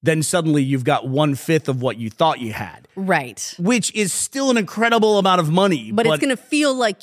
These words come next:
Speaker 2: y-, it got stolen somehow.
Speaker 1: But you, the lottery winners don't find out until a couple days later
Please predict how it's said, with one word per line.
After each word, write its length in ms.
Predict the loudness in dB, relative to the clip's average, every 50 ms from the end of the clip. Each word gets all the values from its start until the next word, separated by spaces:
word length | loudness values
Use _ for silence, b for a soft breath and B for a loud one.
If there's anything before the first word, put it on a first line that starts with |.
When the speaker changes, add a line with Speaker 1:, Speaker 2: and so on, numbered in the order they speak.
| -14
Speaker 2:
y-, 120 | -16 -18 -14 _ -8
it 100 | -6 -4
got 220 | -4 -4 -4 -6
stolen 560 | -10 -14 -6 -4 -2 -2 -2 -2 -4 -6 -10
somehow. 360 | -12 -10 -8 -8 -8 -10 -10 -6
Speaker 1:
But 200 | -2 -2 0 0
you, 260 | 2 2 2 0 0 -4
the 400 | -8 -6 -2 2 4 4 4 4
lottery 360 | 4 2 4 4 4 4 4 4
winners 320 | 4 2 2 2 0 0
don't 240 | 0 -2 -2 -2 -2
find 280 | -2 -2 0 0 2
out 140 | 2 0 0 0
until 180 | -2 -2 -2 0
a 40 |
couple 280 | 0 0 0 0 0 0
days 460 | 0 0 0 0 0 -2 -4 -6 -8 -6
later 500 | -2 0 0 2 2 0 -2 -2 -4